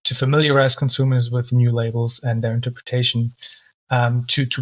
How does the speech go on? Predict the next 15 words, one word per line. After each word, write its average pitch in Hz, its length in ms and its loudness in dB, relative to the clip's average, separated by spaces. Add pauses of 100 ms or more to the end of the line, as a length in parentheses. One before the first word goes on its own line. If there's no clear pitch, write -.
(160)
be 143 100 2
able 139 160 2
to 135 140 -2
recognize 127 680 2
them 117 380 -2
and 117 320 -2
to - 240 -8
really 135 200 -2
know, 127 580 2 (300)
uh, 120 260 -2
what 123 180 0
it 123 120 0
is 123 180 0
that 113 200 -4
they 113 400 -2